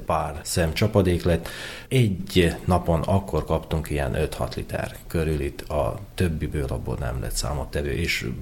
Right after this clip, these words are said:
még mondjuk azt, hogy ha esett egy milli, akkor kettőt a szél elfújt. Szépen visszazöldültek a vetések,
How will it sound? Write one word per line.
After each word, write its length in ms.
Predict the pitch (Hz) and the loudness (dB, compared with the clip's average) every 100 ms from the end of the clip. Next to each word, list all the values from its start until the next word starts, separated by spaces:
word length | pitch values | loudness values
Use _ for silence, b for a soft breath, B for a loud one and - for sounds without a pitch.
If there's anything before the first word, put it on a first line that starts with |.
| - - | -8 0
még 220 | 87 82 | 2 4
mondjuk 320 | 90 85 82 | 4 4 2
azt, 160 | 85 - | 2 2
hogy 200 | 85 76 - | 0 -2 -2
ha 80 | 85 | 2
esett 360 | 85 - 80 - | 4 2 0 0
egy 140 | 78 | 2
milli, 200 | 90 92 | 4 6
akkor 300 | 80 - 80 | 4 2 0
kettőt 320 | 82 78 - | 0 0 -4
a 40 | - | -2
szél 260 | - 82 | -2 -2
elfújt. 580 | 73 - - 156 - - - - - | -4 -6 -6 -8 -8 -12 -14 -16 -12
Szépen 440 | - - 104 92 85 | 0 2 2 2 -2
visszazöldültek 840 | 90 - 82 82 78 80 82 78 | 0 0 0 0 2 0 0 0
a 60 | 76 | 2
vetések, 720 | 87 95 101 95 113 117 | 2 4 6 6 6 6